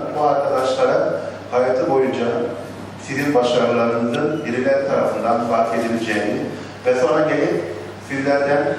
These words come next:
e, güzel şeyler teklif edeceğini şimdiden göstermek istiyoruz. Kesinlikle hayat boyunca siz başarılı olduktan sonra lütfen ümitsizliğe kapılmayın.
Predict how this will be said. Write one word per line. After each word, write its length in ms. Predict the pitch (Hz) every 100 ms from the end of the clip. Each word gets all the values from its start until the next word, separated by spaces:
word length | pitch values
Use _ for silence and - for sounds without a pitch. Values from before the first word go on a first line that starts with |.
| 131
e, 120 | 127 127
güzel 240 | 131 143 147
şeyler 400 | 143 - 147 -
teklif 260 | - - -
edeceğini 540 | - - 240 - 320
şimdiden 540 | - 320 294 - 269 240
göstermek 600 | 117 117 117 117 117 -
istiyoruz. 340 | 101 101 113 - - - - - -
Kesinlikle 380 | 143 147 165 190
hayat 360 | - 143 143
boyunca 340 | 135 127 123 127 - - - -
siz 160 | 131
başarılı 380 | 131 127 127 127
olduktan 300 | 127 127 -
sonra 260 | 131 131 135
lütfen 300 | 131 131 123 - - -
ümitsizliğe 500 | 135 131 131 131 127 123
kapılmayın. 520 | - 117 - - -